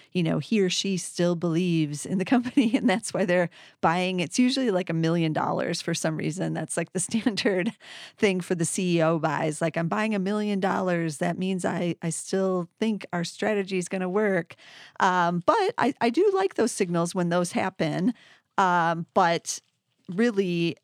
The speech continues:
the strongest one of the beaten down stocks is when there's a cluster buy of people buying. And that's when a whole bunch of the insiders all agree, like, "Hey, our,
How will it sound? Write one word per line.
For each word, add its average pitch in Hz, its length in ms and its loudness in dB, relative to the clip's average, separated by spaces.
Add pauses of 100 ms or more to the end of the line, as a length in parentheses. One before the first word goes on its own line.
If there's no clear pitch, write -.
the 156 300 2
strongest 269 520 0
one 170 220 0
of 156 160 -4
the 151 80 -6
beaten 156 240 -4
down 160 220 0
stocks 156 340 -6
is 156 140 -8
when 156 180 0
there's 151 180 -4
a 147 80 -6
cluster 180 500 -2
buy 151 200 -4
of 143 140 -6
people 151 280 -6
buying. 120 360 -4
And 156 100 -2
that's 151 280 -4
when 151 260 -2
a 160 40 -6
whole 170 260 -2
bunch 160 280 -2
of 156 60 -6
the 151 100 -4
insiders 151 540 -6
all 170 240 2
agree, 165 420 -2
like, 160 200 -4
"Hey, 185 240 0
our, 165 140 -4